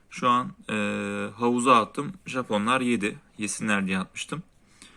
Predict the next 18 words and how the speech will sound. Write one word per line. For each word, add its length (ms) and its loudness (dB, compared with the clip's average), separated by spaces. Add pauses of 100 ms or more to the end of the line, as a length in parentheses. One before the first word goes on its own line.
(540)
Ee, 300 0
bir 80 -4
de 100 2
güneşe 640 0
şu 180 -2
an 240 2
bitki 280 -8
ektim. 360 -4 (340)
Ee, 100 -8 (440)
güneş 300 -2
ışığı 260 -4
gören 440 -2
bir 100 -4
bölgeye. 360 -2 (560)
Bakalım 420 -2
orada 260 0
nasıl 300 -2
bir, 180 -2